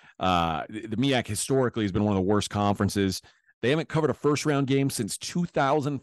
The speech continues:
five. That was Delaware State losing by eleven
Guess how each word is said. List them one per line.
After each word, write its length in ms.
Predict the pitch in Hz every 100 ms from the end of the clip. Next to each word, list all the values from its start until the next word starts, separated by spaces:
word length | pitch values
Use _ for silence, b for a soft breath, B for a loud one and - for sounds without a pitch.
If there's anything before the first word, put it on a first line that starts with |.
| _
five. 580 | 127 117 101 85 85 - _ _ _ _ -
That 140 | 123
was 200 | 123 90
Delaware 540 | 82 131 160 160 156
State 440 | 151 - 147 151 143
losing 400 | 123 151 156 151
by 220 | 135 117
eleven 540 | 107 123 135 143 143